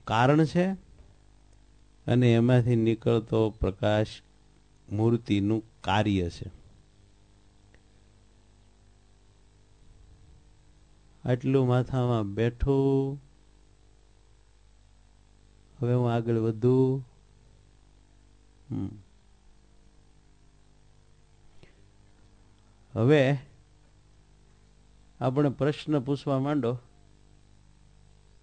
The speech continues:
એટલે અમે સમજાવવા માંડીએ. સકડું તો તમારે સહેજ.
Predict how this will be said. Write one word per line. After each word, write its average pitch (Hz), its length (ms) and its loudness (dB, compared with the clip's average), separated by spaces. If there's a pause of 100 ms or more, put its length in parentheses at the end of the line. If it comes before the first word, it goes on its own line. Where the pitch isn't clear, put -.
(540)
એટલે 127 300 -2
અમે 127 240 0
સમજાવવા 127 420 0
માંડીએ. 113 440 -2 (1500)
સકડું 139 420 2
તો 113 120 -2
તમારે 117 300 2
સહેજ. 131 400 0